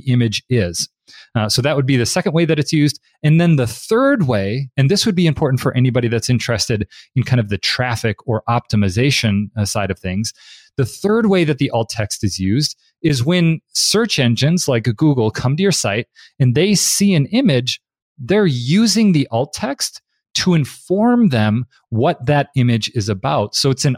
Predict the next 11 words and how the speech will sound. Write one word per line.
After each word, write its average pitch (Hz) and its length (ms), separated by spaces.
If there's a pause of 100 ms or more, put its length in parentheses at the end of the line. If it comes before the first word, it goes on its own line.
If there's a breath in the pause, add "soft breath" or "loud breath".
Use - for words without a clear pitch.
(100)
optimization 147 960
technique 107 640 (320 loud breath)
in 135 140
order 160 280
to 143 120
communicate 160 560
to 120 80
search 135 400
engines 127 400
and 104 120
Google 123 400